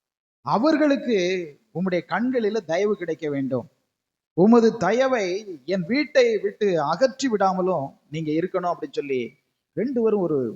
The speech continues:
உடன்படிக்கை பண்ணி கொள்கிறார்கள். அந்த உடன்படிக்கையில அப்படியே அவர் என்ன செய்கிறார்? தயவை பாராட்டுகிறதாகத்தான் இந்த வசனம் சொல்லுகிறது. இப்போ தா-, தாவீது ராஜா ராஜாவாக வந்து விட்டார். சமஸ்த இஸ்ரவேல் அனைத்துக்கும்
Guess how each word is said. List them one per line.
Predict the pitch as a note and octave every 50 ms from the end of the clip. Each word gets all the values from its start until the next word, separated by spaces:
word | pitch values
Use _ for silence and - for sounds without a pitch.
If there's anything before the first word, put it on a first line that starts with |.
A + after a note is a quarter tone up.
| D3
உடன்படிக்கை | D#3+ F#3+ F#3+ F#3+ F#3 E3+ - E3
பண்ணி | D#3+ _ C#3 C#3+ D3
கொள்கிறார்கள். | _ - C#3 C3+ B2+ B2 A#2+ B2 B2 A#2+ A#2+ A#2+ A#2+ D3 F#3+ B3 _ _ _ _ _ _ _ _ _
அந்த | _ - D#3 D#3+ D3 D#3 F#3 G#3+
உடன்படிக்கையில | C4 C#4+ C#4 B3+ A#3 A#3 - G3+ G3+ F#3 F3 E3+ D3 C3 B2+ - - _ _ _ _ _
அப்படியே | - C3+ C#3 F3+ F#3+ G#3+ A3
அவர் | G#3 F#3 F#3
என்ன | F3+ E3+ E3
செய்கிறார்? | D3 - C#3+ C#3 C3 C3 B2+ G#2+ _ _ _ _ _ _ _ _ _ _ _ _ _ _ _ _ _ _ _ _ _ _ _ _ _
தயவை | B2+ E3 G#3+ B3 B3+ B3+ C4 B3
பாராட்டுகிறதாகத்தான் | G#3+ - G#3 G3 G3+ G3+ G3+ G3+ G3 F3 F#3+ F3+ F3+ F3 F3 F3 E3+ - B3
இந்த | A#3+ A#3 G#3 G#3
வசனம் | F#3+ F#3 - - G3+ F#3 F3
சொல்லுகிறது. | - E3+ D3+ D3+ C3+ B2+ A#2 - _ _ _ _ _ _ _ _
இப்போ | _ G#3 G3+ C4
தா-, | G#3+ E3 G3+ F3+ F3 F3 E3+ -
தாவீது | - F#3 A3+ C4 C#4+ D4 C4+
ராஜா | A#3+ A#3+ A#3 G#3 C4 B3+ A3 G#3+ A#3
ராஜாவாக | A3 A#3+ A#3+ A#3+ A#3 A3+
வந்து | A#3 G#3+ G#3 G#3 G#3
விட்டார். | G#3 G3+ - E3+ C#3+ - _ _ _ _ _ _ _ _ _ _ _ _ _ _ _ -
சமஸ்த | - F3 G3+ A3+ A3 - - B3 A3+ G#3 G3+
இஸ்ரவேல் | G3+ G3+ - B3+ B3+ B3+ B3
அனைத்துக்கும் | G#3+ F#3+ G3 G#3+ A#3 B3 B3 - B3+ _ A#3+ A#3+ A3+ G3 G3 G3+ G3+